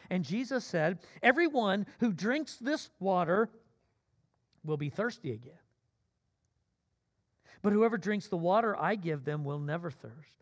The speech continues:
Indeed, the water I give them will become in them a spring of water welling up to eternal life." The woman said to him, "Sir, give me this water. Give me this water so that I don't have to,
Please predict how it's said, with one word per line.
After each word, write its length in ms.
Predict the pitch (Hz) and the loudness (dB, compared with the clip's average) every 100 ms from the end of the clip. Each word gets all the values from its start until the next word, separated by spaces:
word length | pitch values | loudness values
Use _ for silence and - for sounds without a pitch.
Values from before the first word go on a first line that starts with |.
| _ _ _ _ - - | _ _ _ _ -18 -2
Indeed, 300 | 214 185 202 | 0 2 2
the 80 | 180 | 2
water 320 | 185 226 190 | 6 6 6
I 140 | 208 | 4
give 240 | 208 175 143 | 2 -2 -2
them 140 | 180 | -2
will 100 | 180 | -2
become 340 | 165 - 196 185 | -4 -4 -2 -2
in 140 | 175 | -2
them 160 | 175 180 | -2 -2
a 60 | |
spring 360 | - - 196 196 | -6 -6 -2 -2
of 140 | 143 | -2
water 300 | 160 190 190 | 0 0 2
welling 500 | 180 170 254 330 311 | 0 4 6 6 4
up 160 | 247 170 | 2 0
to 100 | 208 | -4
eternal 340 | 180 175 165 151 | -6 -6 -6 -8
life." 340 | - 160 185 _ _ _ _ _ _ _ _ _ _ _ _ _ _ _ _ _ - - | -10 -18 -20 _ _ _ _ _ _ _ _ _ _ _ _ _ _ _ _ _ -20 -6
The 80 | 180 | 0
woman 240 | 208 208 | 2 2
said 280 | 185 196 185 | 2 0 0
to 60 | 180 | -2
him, 140 | 180 | -4
"Sir, 400 | - 196 220 233 - - 165 | -2 2 2 0 -4 -10 -6
give 260 | 185 202 180 | 0 0 2
me 140 | 190 | 0
this 240 | 175 175 - | 0 -2 -6
water. 580 | 139 123 - - - _ _ _ _ _ _ _ _ _ _ _ _ _ _ 143 | -10 -10 -16 -20 -20 _ _ _ _ _ _ _ _ _ _ _ _ _ _ 0
Give 180 | 208 262 | 4 4
me 120 | 269 | 4
this 200 | 262 254 | 2 2
water 340 | 208 175 165 - | 2 2 0 -4
so 140 | - 214 | 0 4
that 60 | |
I 140 | 208 254 | 6 4
don't 220 | 262 226 | 4 2
have 120 | 233 | 0
to, 140 | 208 | 0